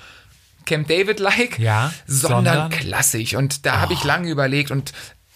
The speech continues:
Speaker 1: ja, klassisch ist momentan Mode. Es
Speaker 2: Ja.
Speaker 1: gibt, äh, diverse Retro, äh, Trikots mit modernen Schnitten, die momentan sehr angesagt sind. Aber für ihn kann es nur die Schweizer Weltfirma Assos geben.
Speaker 2: Oh, ja.
Speaker 1: Ja,
Speaker 2: Ein,
Speaker 1: die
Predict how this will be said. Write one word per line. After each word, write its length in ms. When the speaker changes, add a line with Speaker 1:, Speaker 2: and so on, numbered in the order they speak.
Speaker 1:
ja, 280
klassisch 400
ist 160
momentan 460
Mode. 360
Es 140
Speaker 2:
Ja. 180
Speaker 1:
gibt, 140
äh, 340
diverse 920
Retro, 560
äh, 240
Trikots 540
mit 180
modernen 360
Schnitten, 420
die 280
momentan 420
sehr 140
angesagt 400
sind. 100
Aber 160
für 120
ihn 180
kann 380
es 260
nur 340
die 120
Schweizer 720
Weltfirma 680
Assos 340
geben. 220
Speaker 2:
Oh, 80
ja. 220
Speaker 1:
Ja, 300
Speaker 2:
Ein, 160
Speaker 1:
die 140